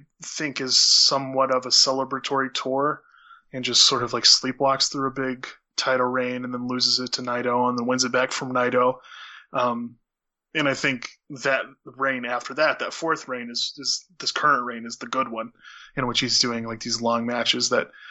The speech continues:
like, I have differing opinions on, but it's more thematically interesting. I think what comes after this is what depends, is, like, what determines where he goes.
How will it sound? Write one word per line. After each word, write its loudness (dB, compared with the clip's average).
like, 2
I 4
have 2
differing -4
opinions -8
on, -4
but -6
it's -2
more 0
thematically -6
interesting. -4
I 2
think -2
what -2
comes -2
after -4
this 2
is -4
what 0
depends, -6
is, 2
like, 0
what 0
determines 2
where -4
he -8
goes. 2